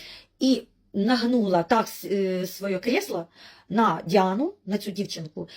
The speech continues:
і прямо на, лягла на її ноги, розумієте? Прямо на її ноги лягла. І придавила їх. Голову поклала їй майже сюди на груди. А ця Діана, дівчина, каже: "Жіночка, будь ласка, я вас дуже прошу, я вже так довго їду,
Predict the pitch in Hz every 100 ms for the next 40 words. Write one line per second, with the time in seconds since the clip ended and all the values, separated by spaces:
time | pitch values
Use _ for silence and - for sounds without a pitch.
0 | - 220 - 392 392 359 240 294 269 349
1 | 415 381 349 370 381 349 185 185 202 277
2 | 330 302 185 247 302 381 285 277 240 262
3 | 302 277 277 226 - - - - - -
4 | 269 294 285 294 226 165 165 - - -
5 | 233 208 294 415 320 - 277 311 330 320
6 | - 370 269 269 311 - 302 190 - 214
7 | 320 349 320 294 320 180 160 - - -
8 | 208 330 277 330 349 302 220 311 - 294
9 | 294 208 196 - - - 202 330 320 190
10 | - - - _ _ - 208 320 311 233
11 | - 165 269 320 277 320 339 302 220 -
12 | 165 330 330 381 403 370 302 311 247 226
13 | 170